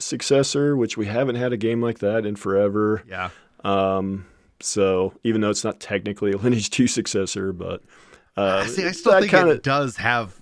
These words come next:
Speaker 2: that because
Speaker 1: Yeah.
Speaker 2: it was being built as that. And so, like, th-, there's no way that there's not an underpinning, uh, for
Speaker 1: Yeah.
Speaker 2: Lineage in, in, in this game.
Speaker 1: So, absolutely.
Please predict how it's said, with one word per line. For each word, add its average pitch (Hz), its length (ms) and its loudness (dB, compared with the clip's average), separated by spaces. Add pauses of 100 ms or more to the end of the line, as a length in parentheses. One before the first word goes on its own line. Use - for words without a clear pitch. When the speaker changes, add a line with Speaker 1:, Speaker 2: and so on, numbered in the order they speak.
(140)
Speaker 2:
that 113 460 -6
because 120 180 0
Speaker 1:
Yeah. 95 240 6
Speaker 2:
it 104 80 -6
was 123 260 0
being 113 240 -2
built 110 300 -4
as 101 320 -2
that. 92 360 -2 (540)
And 117 100 -10
so, 131 200 -4
like, 127 200 -8
th-, 151 160 -10
there's 147 240 -2
no 143 200 0
way 123 220 2
that 110 180 -2 (520)
there's 123 220 -4
not 120 220 0
an 107 100 -4
underpinning, 101 680 -4 (480)
uh, 92 160 -10
for 92 60 -8
Speaker 1:
Yeah. 90 120 -2
Speaker 2:
Lineage 101 480 -4
in, 101 80 -6
in, 110 220 -8
in 117 260 -4
this 101 220 -6
game. 92 320 -8 (1200)
Speaker 1:
So, 104 220 -16 (180)
absolutely. 110 600 2